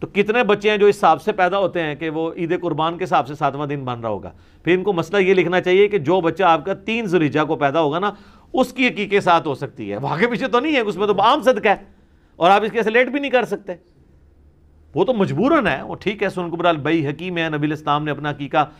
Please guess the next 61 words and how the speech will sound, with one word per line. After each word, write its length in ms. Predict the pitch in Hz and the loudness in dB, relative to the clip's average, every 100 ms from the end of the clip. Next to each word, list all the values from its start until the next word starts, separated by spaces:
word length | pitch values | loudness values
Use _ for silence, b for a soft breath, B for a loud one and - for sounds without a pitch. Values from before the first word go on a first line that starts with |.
| b b b - | b b b -6
ऐलान 220 | 143 147 | -2 -2
नबूवत 320 | 160 135 156 | -2 -2 -2
के 100 | 160 | -2
बाद 260 | 151 156 147 | 0 2 0
किया 240 | 117 143 | -2 -6
था, 100 | 147 | -4
लेकिन 240 | 180 175 180 | -6 -6 -6
वो 140 | 170 | -6
तो 120 | 185 | -4
जवाज 440 | 180 107 143 170 185 | -6 -4 2 2 2
की 80 | 170 | -2
हद 120 | 151 156 | -4 -4
तक 100 | 151 | -4
है। 120 | 175 151 | -4 -2
जब 180 | 160 | -6
किसी 180 | 139 131 | -6 -8
का 100 | 151 | -2
रह 160 | 160 175 | 2 2
गया 140 | 135 | 2
हो, 160 | 113 101 b b - | -4 -6 b b -8
जानबूझ 540 | 101 175 208 190 208 | 2 2 2 -2 -6
के 140 | - 196 | -2 -2
कोई, 380 | 196 196 185 B B B - | 0 -2 -2 B B B -10
यानी 260 | 139 160 165 | -6 -4 -2
कि 180 | 175 | -2
जी 280 | 165 160 165 | -2 -2 0
मुंडे 320 | 151 156 170 | 0 2 2
दी 80 | 175 | 2
फूफी 380 | 156 143 151 180 | 0 -4 0 4
आ 140 | 170 160 | 6 6
रही 120 | 160 | 4
है 100 | 160 | -2
तो 100 | 160 | -2
मुंडे 320 | 147 147 165 | -4 0 0
दे 100 | 165 | 2
चाचे 320 | 160 151 175 | 2 2 0
ने 60 | 175 | -4
अगले 200 | 165 170 | -2 -4
महीने 220 | 160 151 | -4 -4
आना 160 | 156 160 | -2 -2
है, 80 | |
इसके 260 | 165 - 170 | -4 -6 -8
बुनियाद 420 | 156 147 156 156 | -4 0 2 0
पे 60 | 156 | 0
लेट 220 | 147 160 | -2 -4
नहीं 100 | 180 | -4
कर 120 | 180 | -4
सकते, 240 | 165 151 185 | -4 -8 -2
सातवें 320 | 156 151 165 | -2 -2 -4
दिन 160 | 156 | -6
करना 260 | 147 139 117 | -6 -8 -8
है। 80 | 82 b b b - | -12 b b b -6
और 140 | 156 | -4
दिन 300 | 127 247 269 | 2 2 2
के 80 | 226 | 2
एतबार 300 | 202 180 175 | 2 4 4
से 120 | 180 | 2
भी 120 | 180 | 0
याद 180 | 156 156 | 2 2
रखना 260 | 147 120 | 0 -6
है, 80 | 160 | -8